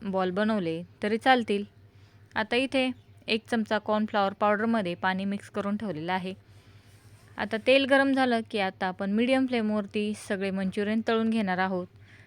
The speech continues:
तर माझा ट्रायपॉड तुटलेला आहे, म्हणून मुलाने हातामध्ये मोबाईल धरून शूट केलेला आहे, त्याच्यामुळे व्हिडिओ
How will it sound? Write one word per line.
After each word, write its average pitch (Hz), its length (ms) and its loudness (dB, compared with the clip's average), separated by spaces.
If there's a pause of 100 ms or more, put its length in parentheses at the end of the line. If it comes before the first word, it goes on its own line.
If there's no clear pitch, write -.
(920)
तर 233 120 6
माझा 240 340 4
ट्रायपॉड 214 600 2
तुटलेला 202 380 0
आहे, 202 220 2
म्हणून 190 360 -4
मुलाने 208 360 2
हातामध्ये 185 540 -4
मोबाईल 185 420 -2
धरून 202 240 0
शूट 202 280 -6
केलेला 180 300 -2
आहे, 180 180 -6
त्याच्यामुळे 208 520 -4
व्हिडिओ 196 280 0